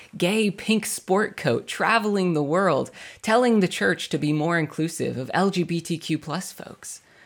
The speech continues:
And as I said this, he looked back and he smiled. And then he said, "It was difficult."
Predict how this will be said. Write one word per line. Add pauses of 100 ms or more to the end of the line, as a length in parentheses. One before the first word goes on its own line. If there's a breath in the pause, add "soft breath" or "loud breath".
(680 soft breath)
And
as
I
said
this,
he
looked
back (500 soft breath)
and
he
smiled. (960 soft breath)
And
then
he
said, (960)
"It
was
difficult."